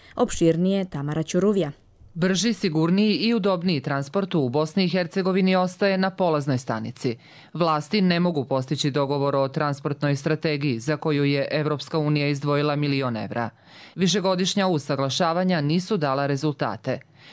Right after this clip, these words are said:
Speaker 2: Unapređenje transportne infrastrukture treba uskladiti sa dogovorenom mrežom transportne observatorije za jugoistočnu Evropu u kojoj učestvuje Bosna i Hercegovina. Nataša Kostić, pomoćnica ministra saobraćaja i veza Republike Srpske.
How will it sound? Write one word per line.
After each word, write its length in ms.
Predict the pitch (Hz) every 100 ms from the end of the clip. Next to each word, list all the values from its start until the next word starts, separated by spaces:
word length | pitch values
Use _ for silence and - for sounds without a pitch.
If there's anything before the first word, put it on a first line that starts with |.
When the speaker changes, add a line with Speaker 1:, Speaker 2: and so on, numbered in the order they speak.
| -
Speaker 2:
Unapređenje 680 | 202 202 180 190 185 170 170
transportne 680 | 170 151 143 170 156 139 123
infrastrukture 760 | 127 131 135 131 135 147 170 185
treba 300 | 165 131 131
uskladiti 640 | 139 - 185 170 180 180
sa 300 | - 143 123
dogovorenom 680 | 127 143 170 185 175 117 117
mrežom 460 | 147 160 180 160
transportne 640 | 151 139 131 - 160 175 151
observatorije 1000 | 131 - 127 120 120 185 185 127 110 127
za 120 | 165
jugoistočnu 800 | 165 160 165 165 160 139 - 113
Evropu 540 | 113 139 170 180 180 - - -
u 80 | 247
kojoj 300 | - 185 143
učestvuje 540 | 135 151 185 - 175 156
Bosna 340 | 127 131 147
i 40 |
Hercegovina. 800 | 139 147 131 139 - 101 104 117 - _ _ _ - -
Nataša 460 | 170 151 147 135 135
Kostić, 480 | 151 156 220 196
pomoćnica 640 | - 226 196 175 190 180 131
ministra 420 | 135 156 160 180
saobraćaja 640 | 180 170 160 170 - 165
i 120 | 165 156
veza 320 | 165 160 165
Republike 500 | 160 147 120 127 131
Srpske. 500 | - - - 120